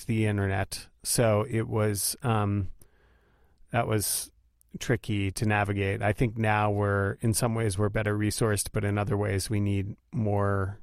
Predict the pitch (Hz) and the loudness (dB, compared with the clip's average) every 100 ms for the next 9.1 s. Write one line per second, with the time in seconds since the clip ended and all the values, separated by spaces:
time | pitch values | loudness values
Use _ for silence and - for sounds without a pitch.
0 | - 123 104 - 110 104 98 - - - | -8 -2 -2 2 2 2 0 -4 -8 -8
1 | - 120 98 113 - - 107 107 - 139 | -4 -2 0 -2 -2 0 0 0 -6 -12
2 | - 107 104 95 - 131 - 117 104 98 | -6 -4 -2 -2 0 0 0 2 2 2
3 | 110 117 104 101 - 104 101 98 - 104 | 0 2 0 -2 -2 -2 -2 -4 -4 -4
4 | 98 - 107 101 101 101 98 104 98 98 | -4 -2 0 0 0 -2 -2 -2 -2 -2
5 | - 107 90 104 98 98 95 104 95 104 | -4 -6 -2 -2 -2 -2 -2 -2 -4 -2
6 | 98 101 113 101 101 113 101 92 - 101 | -2 -2 -4 -2 -2 -4 -4 -6 -4 -2
7 | 101 101 98 - - 107 101 101 101 101 | 0 0 -2 -4 -4 -2 -2 -2 -2 0
8 | 104 101 - 98 95 98 - - 107 101 | 0 -2 -4 -4 -2 -2 -2 -4 -2 0
9 | 98 | -2